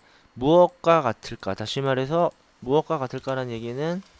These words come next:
how, 어떨까? 이런 얘기죠. 어떨까? 어, 요런 표현이 있죠. How would it be like? 네, 어떨까 그것이. 그것이 뭔지 아직 모르겠네요. 네, 가주어. 여기가 뭐겠어요?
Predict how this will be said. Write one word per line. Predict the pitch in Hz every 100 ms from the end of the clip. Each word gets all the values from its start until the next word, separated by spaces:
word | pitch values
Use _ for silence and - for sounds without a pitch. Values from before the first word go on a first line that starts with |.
| - - _ -
how, | 131 170 151 92
어떨까? | - - 165 165 - 147 117
이런 | 117 117
얘기죠. | 90 92 127 127 - - _
어떨까? | 82 85 - - - _ _ _ _ _ _ _ _ _ - _ _ _ _ -
어, | - - - _ _ _ _ _ _ -
요런 | - 95
표현이 | 95 85 -
있죠. | - - 127 135 - _ _ _ _ _ _ _ 131
How | 131
would | 127 147 160 - _ _ _ _ _ _ -
it | -
be | - 123
like? | 98 87 - - -
네, | 101 90
어떨까 | 120 - 190 185 175
그것이. | 123 101 98 - 85 _ - - -
그것이 | 170 196 220
뭔지 | 185 190 196
아직 | 180 185
모르겠네요. | 135 120 135 131 123 175 - _ _ _ -
네, | 95
가주어. | - 101 90 90 123 _ _ _ - _ _ _ _ _ _ _ _ _ _ _ -
여기가 | 123 131 117
뭐겠어요? | 95 98 - 147